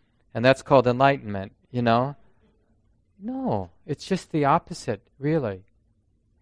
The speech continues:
But the initial stage, it really helps to have some quiet, less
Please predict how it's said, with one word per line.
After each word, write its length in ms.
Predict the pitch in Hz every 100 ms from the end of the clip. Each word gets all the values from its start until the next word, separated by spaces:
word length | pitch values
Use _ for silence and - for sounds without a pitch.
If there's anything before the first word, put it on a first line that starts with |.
| _ _ _ -
But 300 | 165 160 135
the 160 | 160
initial 560 | 165 160 220 - 208 151
stage, 920 | - - 170 190 196 151 135 - - _ _ -
it 140 | 143
really 360 | 151 180 170 147
helps 500 | 117 165 156 - -
to 80 | 131
have 300 | 139 139 -
some 220 | - 131
quiet, 760 | - - 139 139 131 127 - _ _ _ _
less 760 | 123 120 135 147 139 - -